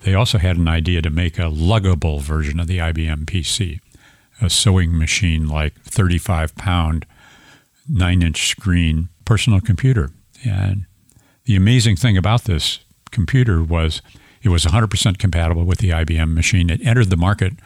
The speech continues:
when I B M couldn't itself make enough of them. It didn't do violence.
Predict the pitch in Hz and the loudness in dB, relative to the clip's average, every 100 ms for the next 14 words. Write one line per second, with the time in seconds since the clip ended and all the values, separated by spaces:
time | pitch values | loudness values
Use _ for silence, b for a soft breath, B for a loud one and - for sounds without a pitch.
0 | B B - - 98 95 92 107 95 - | B B 0 2 2 2 2 2 0 0
1 | 117 90 82 - 117 127 110 82 85 78 | 0 2 0 0 2 2 0 0 0 -2
2 | 76 - 73 76 101 B B B B B | 0 -2 -2 -4 -6 B B B B B
3 | 104 - _ - b b - 95 139 120 | -4 -4 _ -20 b b -4 0 2 2
4 | 87 110 85 92 104 104 80 73 - - | 2 2 2 2 2 4 2 0 -2 -4